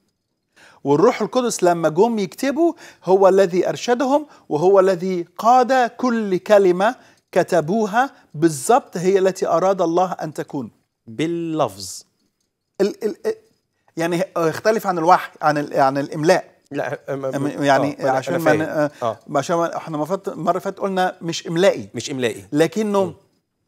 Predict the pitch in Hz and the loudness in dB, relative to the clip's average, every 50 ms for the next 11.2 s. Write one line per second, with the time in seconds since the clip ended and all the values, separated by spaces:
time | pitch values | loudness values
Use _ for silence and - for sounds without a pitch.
0 | _ _ _ - - - - 147 156 156 156 165 180 180 175 165 - - - - | _ _ _ -20 -14 -10 -8 -6 -2 2 2 2 2 2 -4 -6 -6 -6 -4 0
1 | 277 320 294 208 180 151 147 147 151 160 160 156 143 139 190 196 202 180 196 175 | 2 2 2 2 0 0 0 0 -2 -2 -2 -2 0 0 0 0 2 0 -2 -2
2 | - 180 175 170 175 175 160 - - - _ _ _ _ _ - _ - 180 - | -2 -6 -4 -2 -2 -4 -4 -6 -12 -20 _ _ _ _ _ -4 _ 0 0 0
3 | - - - 160 196 262 339 311 220 180 160 143 127 - - 139 - - - - | 0 -2 -2 -2 -2 0 0 -2 -4 -4 -4 -6 -6 -6 -8 -10 -10 -12 -16 -18
4 | _ _ _ _ _ _ - 135 123 117 110 - _ _ _ _ _ _ _ _ | _ _ _ _ _ _ -10 -10 -8 -10 -10 -12 _ _ _ _ _ _ _ _
5 | _ - - - _ - 143 139 147 143 - - 190 214 254 294 349 - - - | _ -20 -20 -20 _ -6 -4 -4 -4 -4 -2 2 4 4 4 4 2 0 0 0
6 | 151 - - - 180 147 139 139 127 127 123 - _ _ _ _ _ _ _ _ | 0 0 2 0 0 2 4 4 4 4 2 -2 _ _ _ _ _ _ _ _
7 | - 156 160 - - 330 - - - 220 196 180 - - 220 233 220 - 190 165 | -6 -6 -4 -2 0 -2 -2 -2 -4 -6 -6 -6 -2 -2 -2 -2 -2 -4 -6 -6
8 | 170 175 175 - - 156 147 151 170 170 - - - 208 - - _ _ _ _ | -6 -6 -8 -8 -8 -6 -2 -2 -2 -2 -4 -6 -8 -10 -10 -10 _ _ _ _
9 | _ _ _ _ _ _ _ _ _ _ _ _ _ _ _ _ _ _ _ _ | _ _ _ _ _ _ _ _ _ _ _ _ _ _ _ _ _ _ _ _
10 | - 131 135 156 180 170 - 196 190 - - 147 - - 202 190 175 156 - 190 | 0 2 4 4 2 2 0 -2 -2 -2 -8 -8 0 0 0 0 0 0 -2 -2
11 | 175 - - | -2 -2 -6